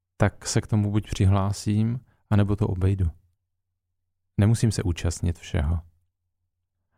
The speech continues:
A účastním se jenom těch věcí, které ke mně připlujou a dává mi smysl se jich účastnit. Takže pokud mě oslovíte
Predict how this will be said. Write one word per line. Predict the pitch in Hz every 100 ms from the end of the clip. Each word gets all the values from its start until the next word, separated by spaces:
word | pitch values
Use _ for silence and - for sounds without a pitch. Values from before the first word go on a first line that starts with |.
| _
A | 104
účastním | 87 104 - 101
se | -
jenom | 110 104 101
těch | 101 90
věcí, | 98 98 117
které | - 104 92
ke | 101
mně | 98 101
připlujou | - 90 - 110 117 120 131 _ _ -
a | 104
dává | 90 104
mi | 107
smysl | 104 110 92 - 92
se | - 95
jich | 87 -
účastnit. | 87 - 101 - 101 - _ _ _ _ _ _ -
Takže | 101 107
pokud | 101 113 107
mě | 101
oslovíte | 92 - 113 113 - 120 135